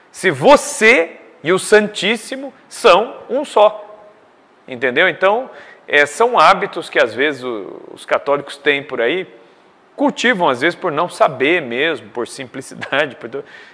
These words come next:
mas, mas tá errado. É uma coisa que tem que mudar.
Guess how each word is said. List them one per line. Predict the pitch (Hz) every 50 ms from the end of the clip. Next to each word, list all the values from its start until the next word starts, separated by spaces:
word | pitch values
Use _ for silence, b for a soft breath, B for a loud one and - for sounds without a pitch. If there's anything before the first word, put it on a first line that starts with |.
| B B
mas, | 147 180 214 214
mas | 202 226 214
tá | - 208 190
errado. | 170 180 185 156 131 113 - - - - - _ _ _ _ _ _ _ _ _ -
É | - 120
uma | 131 156 156
coisa | 156 - 165 160 156
que | -
tem | - 175 175
que | - 175
mudar. | 180 202 202 160 147 131 113 - - - - - -